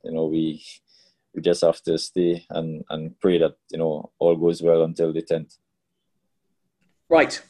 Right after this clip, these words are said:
Speaker 2: I think that's all the questions. Uh, thank you as ever for your time, Mister Emirate. Always a pleasure to see you and speak to you. And, uh,
Speaker 1: All right.
Speaker 2: we'll, uh, we'll catch up again soon. Thanks, guys.
Speaker 1: All right.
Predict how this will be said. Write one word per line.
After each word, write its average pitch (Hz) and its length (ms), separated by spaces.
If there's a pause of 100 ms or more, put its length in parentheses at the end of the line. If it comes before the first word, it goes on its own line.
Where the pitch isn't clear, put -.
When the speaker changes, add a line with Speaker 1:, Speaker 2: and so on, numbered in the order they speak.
(140)
Speaker 2:
I 135 100
think 156 500 (160)
that's 135 240
all 151 120
the 131 80
questions. 131 600
Uh, 123 220
thank 143 220
you 143 60
as 131 120
ever 127 140
for 127 120
your 120 100
time, 135 520
Mister 135 200
Emirate. 147 380
Always 131 220
a 131 40
pleasure 127 300
to 127 60
see 131 240
you 147 120
and 143 140
speak 147 220
to 180 120
you. 220 100 (320)
And, 123 260
uh, 120 340
Speaker 1:
All 82 80
right. 117 80
Speaker 2:
we'll, 120 400
uh, 113 160 (380)
we'll 113 120
catch 127 260
up 127 80
again 123 200
soon. 117 380
Thanks, 143 260
guys. 117 360
Speaker 1:
All - 100
right. 120 360